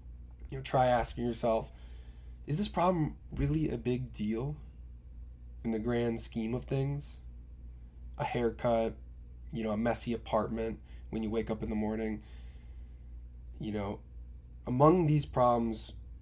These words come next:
we face in society, are these problems a big deal?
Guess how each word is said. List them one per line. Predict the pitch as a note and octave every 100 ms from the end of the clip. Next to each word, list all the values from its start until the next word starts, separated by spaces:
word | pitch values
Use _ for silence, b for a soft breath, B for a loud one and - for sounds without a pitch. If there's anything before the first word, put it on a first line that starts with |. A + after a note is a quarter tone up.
| - C#3
we | A#2+
face | C3 A#2+
in | A#2+
society, | A2+ A2 B2 C3+ D3 A#2
are | A2+
these | B2 C3
problems | - C3 B2+ B2+
a | A#2+
big | A#2+ A#2+
deal? | - G#2+ A2+ G#3+